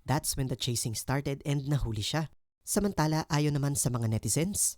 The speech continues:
mabuti at may situation awareness daw si Sean Dominguez at nilak niya muna yung pinto ng claw guard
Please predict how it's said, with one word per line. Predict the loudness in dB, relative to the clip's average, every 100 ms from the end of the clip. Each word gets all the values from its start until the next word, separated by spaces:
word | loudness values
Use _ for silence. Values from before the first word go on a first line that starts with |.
| -6
mabuti | -2 0 0 0 0
at | 0 0
may | 0
situation | 0 0 2 2 0 -2
awareness | -2 0 0 0 -2
daw | 0 -2 0
si | -2
Sean | 0 0 0
Dominguez | 0 -2 0 -2 -2 -4 -8 -6 -4
at | 0
nilak | 0 0 -2
niya | -2
muna | 0 2 2
yung | 0 -2
pinto | -2 0 0 0
ng | -2 -2
claw | 0 0
guard | 0 -4